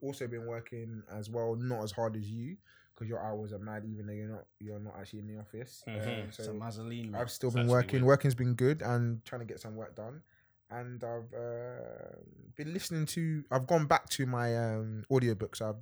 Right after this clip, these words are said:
Speaker 1: I've been impressed with myself this week. I've slacked on them since I haven't been
Speaker 2: You
Speaker 1: working.
Speaker 2: listen to audiobooks because you
Speaker 1: Can't read.
Speaker 3: There we go.
Speaker 2: Oh, there it is. There you
Speaker 1: Yeah.
Speaker 2: go. Hey,
Speaker 1: Can't
Speaker 2: you know
Speaker 1: read.
Speaker 2: what?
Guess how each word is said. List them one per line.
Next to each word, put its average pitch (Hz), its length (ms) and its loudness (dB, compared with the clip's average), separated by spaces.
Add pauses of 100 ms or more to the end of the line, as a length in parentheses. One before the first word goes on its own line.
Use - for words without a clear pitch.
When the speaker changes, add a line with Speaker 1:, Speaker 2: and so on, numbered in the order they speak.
(300)
Speaker 1:
I've 104 60 -10
been 120 120 -2
impressed 110 280 -4
with 101 80 -10
myself 101 260 -6
this 101 140 -12
week. 101 120 -8 (280)
I've 113 160 0
slacked - 460 0
on 113 60 -4
them 107 100 -4
since 107 180 -8
I 107 60 -4
haven't 104 160 -4
been 104 100 -4
Speaker 2:
You 110 60 -4
Speaker 1:
working. 113 100 0
Speaker 2:
listen 110 220 -2
to 120 80 -2
audiobooks 110 520 -4
because 104 320 -10
you 107 280 -8 (840)
Speaker 1:
Can't 127 160 2
read. 127 200 0
Speaker 3:
There 113 80 -10
we 117 100 -10
go. 123 140 -6
Speaker 2:
Oh, 117 60 -8 (100)
there 170 200 2
it 202 80 2
is. 320 240 -6 (120)
There 170 100 2
you 151 80 0
Speaker 1:
Yeah. - 100 0
Speaker 2:
go. 107 140 -2
Hey, 131 140 4 (220)
Speaker 1:
Can't - 120 -8
Speaker 2:
you 117 40 -2
know 175 120 4
Speaker 1:
read. 208 80 6
Speaker 2:
what? - 140 -2